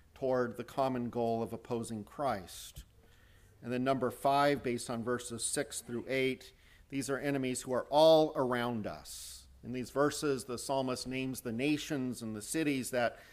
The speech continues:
lay just beyond the borders of Israel. And if you were to look up all of these places on a map, you would see that Israel is essentially surrounded by these enemies.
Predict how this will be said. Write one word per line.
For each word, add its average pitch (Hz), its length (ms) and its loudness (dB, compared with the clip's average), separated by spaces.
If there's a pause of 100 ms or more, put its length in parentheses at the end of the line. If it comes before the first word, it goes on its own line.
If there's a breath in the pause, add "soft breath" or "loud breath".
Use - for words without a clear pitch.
(220 loud breath)
lay 135 140 0
just 156 320 -2
beyond 143 400 2
the 135 40 -2
borders 139 540 4
of 117 160 -10
Israel. 143 640 4
And 113 100 -2
if 104 160 -8
you 120 240 -2 (560 loud breath)
were 139 180 4
to 127 80 4
look 143 300 4
up 147 200 10
all 147 220 8
of 143 100 6
these 135 200 -2
places 143 440 2
on 131 140 0
a 117 60 0
map, 131 360 2
you 127 120 -4
would 117 120 -4
see 156 280 0
that 131 180 0
Israel 135 420 0
is 117 120 -8
essentially 127 360 -2
surrounded 127 880 0
by 120 440 0
these 120 240 -6
enemies. 101 800 -8